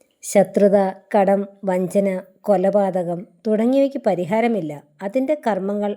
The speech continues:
അനുഭവിച്ചു തന്നെ തീർക്കണം. അതിനായി വീണ്ടും വീണ്ടും ജന്മങ്ങൾ എടുക്കേണ്ടി വരും. നാം നമ്മുടെ പൂർവജന്മ ചരിതമോ കർ-, കർമ്മങ്ങളോ അറിയുന്നില്ല. പക്ഷെ സദ്ഗുരുവിന് അതെല്ലാം അറിയാം.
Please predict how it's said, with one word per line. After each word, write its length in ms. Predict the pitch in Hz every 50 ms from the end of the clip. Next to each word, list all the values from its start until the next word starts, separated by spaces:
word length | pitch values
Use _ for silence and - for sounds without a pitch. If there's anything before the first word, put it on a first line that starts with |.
| 202 - 180
അനുഭവിച്ചു 480 | 175 175 175 175 208 208 208 208 - 240
തന്നെ 180 | 240 240 247
തീർക്കണം. 540 | 240 - 190 170 160 175 - 170 156 143 143 - _ _ _ _ _ _ _ _ _ _ _ -
അതിനായി 340 | 240 233 262 277 277 285 285
വീണ്ടും 420 | 247 247 247 254 254 294 311 285
വീണ്ടും 340 | 269 262 240 240 247 226 202
ജന്മങ്ങൾ 460 | 214 202 180 185 196 208 220 226 226
എടുക്കേണ്ടി 400 | 208 190 190 - 202 196 190 175
വരും. 260 | 170 170 160 160 143 143 _ _ _ _ _ _ _ _ _ _ _ _ _ _ _ -
നാം 200 | 240 254 277 294 302 294
നമ്മുടെ 260 | 277 254 247 233 247
പൂർവജന്മ 680 | 247 - 208 196 202 202 233 226 226 233 240 240 240
ചരിതമോ 460 | 226 233 214 202 190 208 202 202 196 190 190 -
കർ-, 300 | - - 190 170 180 - _ _ _ _
കർമ്മങ്ങളോ 580 | - 196 185 185 196 214 226 226 226 226 233 226 233 233 - -
അറിയുന്നില്ല. 520 | 180 170 175 190 208 226 214 185 165 151 147 151 _ _ _
പക്ഷെ 260 | - 240 240 - 285
സദ്ഗുരുവിന് 680 | 269 - 247 214 202 202 202 262 262 262 262 254 254 254 269 - - 214
അതെല്ലാം 460 | 196 180 208 180 180 185 214 226 233 214
അറിയാം. 320 | 175 160 165 170 165 151